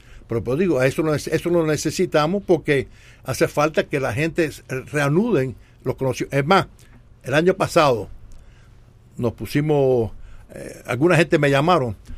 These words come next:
porque antes pasado, los Marlins tenían un shortstop que se llamaba Rojas. Y entonces, cuando era Jackie Robinson Day, lo, le hacen una entrevista.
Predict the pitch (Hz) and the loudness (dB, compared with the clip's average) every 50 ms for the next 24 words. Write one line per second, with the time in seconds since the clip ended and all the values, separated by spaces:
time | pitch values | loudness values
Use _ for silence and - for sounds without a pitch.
0 | - - - - - - 147 139 - 165 - - - - - - - - - - | -10 -10 -10 -6 -4 -4 -2 0 0 0 0 -2 -6 -20 -20 -20 -20 -14 -6 -4
1 | 139 156 147 - 156 143 - 151 127 - - 143 127 117 110 107 - - - - | -2 -2 -2 -2 -2 -2 -2 -4 -4 -2 -2 -2 -2 -2 -2 -6 -8 -12 -12 -10
2 | 123 127 113 98 123 143 151 160 160 - 151 143 151 156 160 160 165 151 - - | -6 -6 -4 -2 0 0 0 0 0 0 -2 0 0 0 0 2 0 0 0 2
3 | 160 156 135 - - 147 147 147 139 131 135 123 123 131 143 135 107 120 151 180 | 2 2 2 0 -2 -4 -2 -2 -4 -4 -2 0 2 2 2 2 0 0 2 2
4 | 156 - 98 98 - - - - - - - - - - - - - - - - | 2 2 0 -10 -12 -12 -18 -20 -20 -20 -20 -20 -20 -20 -20 -20 -20 -20 -20 -20
5 | - - - - - - - - - 110 - 151 143 - 170 - - 139 131 123 | -20 -20 -20 -20 -20 -20 -16 -10 -8 -4 -2 -2 2 0 0 2 2 0 0 2
6 | 139 156 165 170 160 139 110 - 170 170 170 - - 160 - 151 156 143 117 - | 4 4 6 6 4 4 4 4 4 4 4 4 2 0 2 2 2 0 0 -4
7 | - 147 143 131 117 170 175 156 135 135 147 139 - - - - - - - - | -4 -4 -2 2 4 6 6 6 4 0 -6 -8 -12 -18 -20 -20 -20 -20 -20 -20
8 | - - - - - - - - - - - - - 123 127 127 123 120 117 - | -20 -20 -20 -20 -20 -20 -20 -20 -20 -16 -14 -10 -4 0 2 2 4 2 0 0
9 | 123 123 127 120 - 147 147 156 156 156 139 - 156 165 220 247 - - - 110 | -2 -2 -4 -2 -2 0 0 2 2 0 2 4 2 2 4 2 -2 -4 -4 -8
10 | 98 | -8